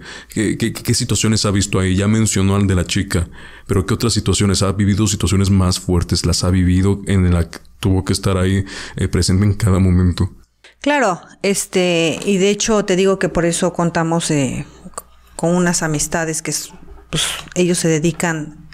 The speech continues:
Speaker 2: eh, lo que es la atención psicológica, la atención, este, jurídica, la asesoría jurídica, porque, pues, ves desde, te digo,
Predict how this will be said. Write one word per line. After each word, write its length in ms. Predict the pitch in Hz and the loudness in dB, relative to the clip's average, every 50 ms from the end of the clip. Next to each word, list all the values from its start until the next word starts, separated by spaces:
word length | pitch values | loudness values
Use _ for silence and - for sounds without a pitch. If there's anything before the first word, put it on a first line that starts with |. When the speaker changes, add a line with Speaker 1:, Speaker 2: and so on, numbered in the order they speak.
| - | -16
Speaker 2:
eh, 180 | - - - 143 | -14 -10 -4 0
lo 220 | 160 165 160 156 | 2 2 2 2
que 100 | - 170 | 0 -2
es 220 | 170 165 - - - | 0 0 -2 -4 -2
la 140 | 156 151 | -2 -2
atención 340 | 151 151 165 160 151 180 180 | -2 -2 -2 -2 0 0 0
psicológica, 880 | 165 - 165 - 165 156 160 170 170 156 170 170 - - 170 160 160 160 | -2 -2 -4 -2 -2 0 0 0 0 -2 -4 -6 -4 -4 -2 0 0 0
la 120 | 156 147 | 0 -2
atención, 520 | 143 143 147 147 151 - - 170 160 156 156 | -2 -2 -4 -4 -2 0 0 0 0 0 -2
este, 380 | 151 - 156 - - 135 135 | -2 -4 -4 -4 -2 -2 -2
jurídica, 640 | 135 - - 170 175 165 170 160 - - 185 196 - - - - - - - - - - - - - - - - | -2 0 0 2 2 2 0 -2 -2 -4 -6 -6 -6 -12 -18 -16 -14 -12 -12 -12 -12 -12 -12 -12 -14 -14 -12 -8
la 80 | - | -6
asesoría 420 | 165 151 156 - - 170 165 180 180 | -4 -2 -2 -2 0 0 0 0 0
jurídica, 560 | 160 180 165 175 165 180 170 - 196 196 202 - - - - - - - - - _ - | 2 2 2 2 2 2 0 0 -2 -2 -4 -6 -10 -14 -14 -16 -16 -18 -20 -16 _ 0
porque, 1120 | 202 208 202 208 208 - 208 208 202 196 185 185 180 180 160 - - - - - - - - - - - - - - - - - | 0 0 0 0 -2 0 0 2 2 2 2 2 2 0 0 -2 -8 -16 -20 -20 -20 -20 -20 -20 -20 -20 -20 -20 -20 -14 -4 -2
pues, 200 | 220 233 196 190 | 0 0 0 2
ves 200 | 202 254 254 220 | 0 0 0 0
desde, 960 | 254 240 202 190 214 208 196 196 190 190 190 190 185 185 180 175 175 160 156 - - - - - | 0 -2 0 2 2 2 4 4 4 4 4 4 4 4 4 2 2 0 -2 -4 -6 -6 -6 -4
te 120 | - 180 | -4 -2
digo, 300 | 175 220 220 202 165 147 | 0 2 2 2 2 0